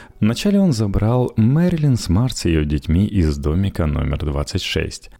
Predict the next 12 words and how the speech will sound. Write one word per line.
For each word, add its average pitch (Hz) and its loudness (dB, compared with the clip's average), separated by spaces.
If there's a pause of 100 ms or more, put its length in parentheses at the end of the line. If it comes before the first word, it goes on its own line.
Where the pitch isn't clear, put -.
(160)
А 117 0
на 87 2
следующий 87 -2
день 76 -2 (100)
он 180 2
забрал 127 0
другого 123 -2
жильца 76 -2
из 87 0 (100)
этого 82 0
же 76 -2
домика, 82 0